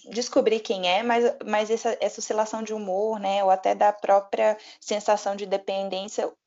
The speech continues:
é, acontece de forma muito presente. Às vezes ele quer colo, né, ele volta aí a precisar de, de uma proximidade mais, é, parecida com o que se tinha na infância.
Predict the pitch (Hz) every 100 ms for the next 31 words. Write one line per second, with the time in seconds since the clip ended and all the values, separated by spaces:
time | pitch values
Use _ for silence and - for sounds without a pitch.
0 | - 190 185 - 185 - 214 190 190 208
1 | - 208 202 196 - 220 214 233 262 240
2 | 208 226 240 240 240 240 269 - 202 170
3 | 170 - - - 196 196 196 190 185 185
4 | 185 190 185 190 196 196 185 180 175 190
5 | 190 185 185 180 185 - 190 190 170 170
6 | 185 180 185 185 - - - 180 180 185
7 | 185 185 185 190 196 202 196 196 196 190
8 | 196 - - 165 160 - 160